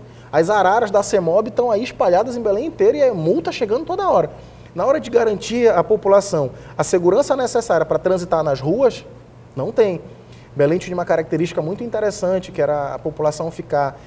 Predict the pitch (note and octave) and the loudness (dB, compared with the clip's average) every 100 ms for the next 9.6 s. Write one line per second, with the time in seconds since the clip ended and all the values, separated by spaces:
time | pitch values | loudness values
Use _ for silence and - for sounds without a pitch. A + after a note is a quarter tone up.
0 | - - C#3 C#3+ F#3 G3+ E3 E3 E3 F3+ | -20 -6 -4 0 -2 -2 -6 -2 -2 -2
1 | F3 E3 D#3 D#3 D3+ D3 D3 D3 D3+ D#3 | -6 -4 -2 -2 0 -2 -2 -4 -4 -8
2 | B2+ A2+ - - - - D4+ A#3 C#4 B3 | -8 -10 -14 -20 -12 -8 -6 -2 -2 -2
3 | E3 F#3 - - - - - - D#4+ - | -6 -8 -12 -20 -20 -20 -20 -4 -2 0
4 | G#3+ D#3+ - - - - A#3 A3+ A#3+ G#3+ | 0 0 -4 -18 -20 -8 -6 0 0 0
5 | F#3+ F#3+ E3+ D#3 D#3 C#3+ - F#3 G3 F#3+ | -4 -6 -2 -2 0 -4 -2 -2 -2 -2
6 | F3+ F3 E3 C#3+ - E3 E3 E3 D3 B2+ | -4 -2 -4 -6 -8 -10 -8 -8 -8 -6
7 | B2 D#3+ D3+ D#3 - - D3 D#3+ F#3 F3+ | 0 0 0 -4 -20 -14 -4 0 0 0
8 | D#3+ C3+ C#3+ D#3 C#3+ C#3+ C3+ C3+ B2+ - | 0 -2 -4 -8 -6 -6 -4 -2 -4 -4
9 | G3+ D#3 D3 C#3+ - | -4 0 0 -2 -4